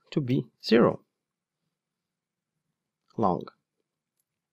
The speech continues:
What happens if, let's start with two days. I want to show you something. And after I get this, well, I would like to cancel.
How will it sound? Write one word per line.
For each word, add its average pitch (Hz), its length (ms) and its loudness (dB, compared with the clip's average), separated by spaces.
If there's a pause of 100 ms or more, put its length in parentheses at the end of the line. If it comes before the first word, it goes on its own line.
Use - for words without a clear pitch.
(960)
What 220 140 0
happens 196 560 4
if, - 460 0 (220)
let's 180 240 0
start 156 340 2
with 127 240 -2
two 131 140 0
days. - 400 -8 (2250)
I - 80 -6
want - 220 -6
to - 80 -8
show - 140 -6
you - 140 -2
something. 220 480 -2 (640)
And 151 280 6
after 202 340 4
I 185 80 6
get 165 180 4
this, 202 360 0
well, 101 300 0 (100)
I 104 80 -4
would 113 160 -2
like 113 360 2
to - 260 -2 (680)
cancel. - 380 -4